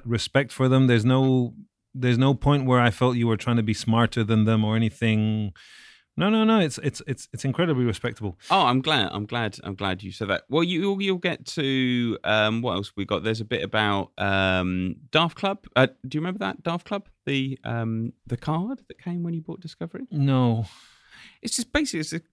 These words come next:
Speaker 2: you, when you bought Discovery, you got this
Speaker 1: Yeah.
Speaker 2: card, very neat
Speaker 1: Oh.
Speaker 2: little credit size card, which you could go online and enter the,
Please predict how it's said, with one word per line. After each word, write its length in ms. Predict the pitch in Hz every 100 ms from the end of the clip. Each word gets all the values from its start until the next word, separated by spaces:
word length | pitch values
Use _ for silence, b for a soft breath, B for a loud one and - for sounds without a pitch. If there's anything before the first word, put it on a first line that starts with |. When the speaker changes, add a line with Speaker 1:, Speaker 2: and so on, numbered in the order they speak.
| _
Speaker 2:
you, 540 | 101 - 110 117 113 -
when 120 | 131
you 40 | 147
bought 180 | 120 -
Discovery, 300 | - - 107
you 40 |
got 100 | -
this 100 | 131 -
Speaker 1:
Yeah. 100 | -
Speaker 2:
card, 200 | 117 - _ _
very 140 | 359
neat 100 | 302
Speaker 1:
Oh. 80 | 143
Speaker 2:
little 180 | 120 120
credit 260 | - 165 151
size 180 | 143 -
card, 300 | 135 113 110
which 380 | 120 - - -
you 120 | 120 127
could 140 | 127
go 180 | 143 131
online 380 | 120 113 117 95
and 120 | 95
enter 320 | 104 104 - 98
the, 300 | 98 95